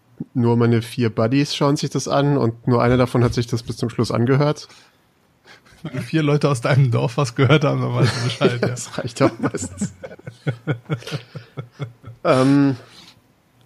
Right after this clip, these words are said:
Speaker 1: also ich bin mal gespannt, das, es soll ja angeblich, äh, schon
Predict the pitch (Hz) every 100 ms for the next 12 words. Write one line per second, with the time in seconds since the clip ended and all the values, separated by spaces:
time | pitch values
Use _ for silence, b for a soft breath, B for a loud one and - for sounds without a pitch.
0 | _ _ _ - - - - - _ b
1 | b _ 147 139 - 185 175 - 127 127
2 | 131 - 139 - 135 160 165 143 147 151
3 | 147 143 - - 131 127 127 131 - 127
4 | 117 120 123